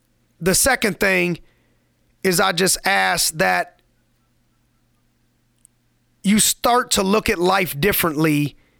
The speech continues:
and don't look at just what you're gonna get today and be willing to invest into today to have a better tomorrow. And if this has helped you in any way, shape, or form,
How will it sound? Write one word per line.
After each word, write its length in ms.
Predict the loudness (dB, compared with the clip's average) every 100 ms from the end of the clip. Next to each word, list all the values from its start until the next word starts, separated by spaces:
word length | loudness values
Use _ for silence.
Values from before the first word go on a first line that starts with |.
| _ _ _ _ _ _ _
and 180 | -4 0
don't 240 | 0 0 0
look 220 | 0 0
at 100 | -2
just 280 | 0 0 0
what 160 | 0
you're 100 | 0
gonna 160 | 0 -2
get 240 | -2 -4
today 400 | -2 -2 0 0
and 100 | 0
be 120 | 0
willing 300 | 2 2 0
to 180 | 0 0
invest 500 | 0 0 0 -2 -6 -2
into 640 | 0 0 -2 -4 0 0
today 520 | 0 -2 0 0 0
to 160 | 0 0
have 220 | 0 0
a 60 | 0
better 280 | 0 0 0
tomorrow. 540 | -2 -2 0 0 -4 -14 _ _ _ _ _ _ _ _ _ _ _
And 120 | -2
if 120 | 0 0
this 200 | 0 0
has 160 | 0
helped 320 | 0 0 0
you 120 | 0 2
in 80 |
any 200 | 2 0
way, 180 | 2 2
shape, 320 | 2 0 0
or 80 | -2
form, 460 | -2 0 2 0